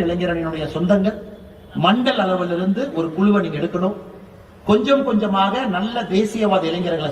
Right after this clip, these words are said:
சேர்க்கணும். மண்டல்ல இருந்து மாவட்டத்துக்கு வரணும். இது முழு நேர வேலையாக சங்கல்பமாக இளைஞரணிக்கு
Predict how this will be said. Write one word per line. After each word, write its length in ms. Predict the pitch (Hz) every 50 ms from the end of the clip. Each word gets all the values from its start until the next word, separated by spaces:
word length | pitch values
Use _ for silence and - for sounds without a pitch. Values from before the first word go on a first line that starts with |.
| - -
சேர்க்கணும். 480 | 175 180 175 - 185 180 175 185 185 - - - - - - - - - - - - 143
மண்டல்ல 400 | 170 196 233 240 262 254 233 220
இருந்து 200 | 214 226 254 277 247 196 165
மாவட்டத்துக்கு 580 | 170 190 202 214 208 - 202 - 175 147 143 147
வரணும். 320 | 151 156 160 165 175 180 - - - - - - - - - - - 143 -
இது 100 | 180 190 180 180
முழு 180 | 214 247 269 262 262
நேர 160 | 254 247 233 220 185
வேலையாக 480 | 190 196 190 196 190 190 185 190 185 - - -
சங்கல்பமாக 680 | 190 190 214 220 254 269 214 - 202 185 180 170 156 156 196
இளைஞரணிக்கு 480 | 240 262 277 269 240 220 226 - -